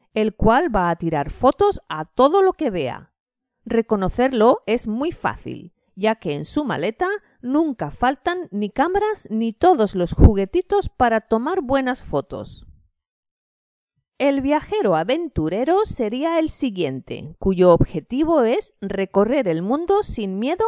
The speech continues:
y sin plan. Opuesto diametralmente a este se encuentra el viajero planificador, quien es de lo más meticuloso y prepara al detalle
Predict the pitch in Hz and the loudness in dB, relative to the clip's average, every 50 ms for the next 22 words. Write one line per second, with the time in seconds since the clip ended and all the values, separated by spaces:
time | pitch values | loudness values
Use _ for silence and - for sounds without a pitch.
0 | 523 - _ - 359 - - 339 330 311 - - 165 104 127 - - - - _ | -2 -4 _ -6 -6 -6 -4 -6 -6 -4 -2 -2 -2 -2 -6 -10 -12 -16 -20 _
1 | _ _ _ _ _ _ _ _ _ _ _ _ _ - 262 - - 349 427 403 | _ _ _ _ _ _ _ _ _ _ _ _ _ 2 4 6 8 8 8 6
2 | - - - 180 156 160 160 160 147 156 160 165 - - 262 269 285 285 302 311 | 2 0 -2 -2 0 0 -2 -2 -2 -4 -6 -6 -4 -2 -2 -2 0 -2 -2 -2
3 | 294 240 - - 131 131 139 170 269 285 - - _ 403 415 427 - - - - | -2 -2 -4 -6 -8 -4 -2 -2 -2 -4 -6 -6 _ -4 -4 -4 -6 -10 -6 -4
4 | 240 226 226 226 226 - 302 370 381 370 - 381 320 262 226 202 185 190 185 185 | -4 -2 -2 -4 -4 -4 -4 -4 -4 -4 -4 -4 -2 -2 -2 -2 -2 -2 -2 -2
5 | - - 302 330 339 370 339 _ - 294 294 294 294 - - 277 - - 220 196 | -2 -2 -2 -2 0 -2 -2 _ -6 -6 -6 -6 -8 -8 -10 -8 -4 -4 -2 0
6 | 170 139 - - - _ _ _ _ _ _ _ _ _ - 233 208 214 220 247 | 0 -2 -2 -4 -10 _ _ _ _ _ _ _ _ _ -6 -4 -4 -4 -2 -2
7 | 269 294 269 - 185 175 170 156 156 156 165 185 247 302 277 - 180 165 160 - | -4 -4 -4 -6 -6 -4 -4 -2 -2 -4 -4 -6 -6 -6 -6 -6 -8 -8 -8 -8
8 | - 311 - - 175 180 196 220 - - 349 392 440 403 _ _ _ 254 247 226 | -10 -10 -6 -4 -2 -2 -2 -2 -2 -4 -4 -4 -4 -6 _ _ _ -10 -10 -6
9 | - - 240 233 - 370 392 403 415 370 254 196 180 175 165 175 175 - 277 302 | -2 -2 -2 -2 0 -2 -2 -2 -2 -4 -2 -4 -4 -4 -6 -8 -4 -2 -2 -2
10 | 339 320 359 370 - | -2 -2 -2 -4 -4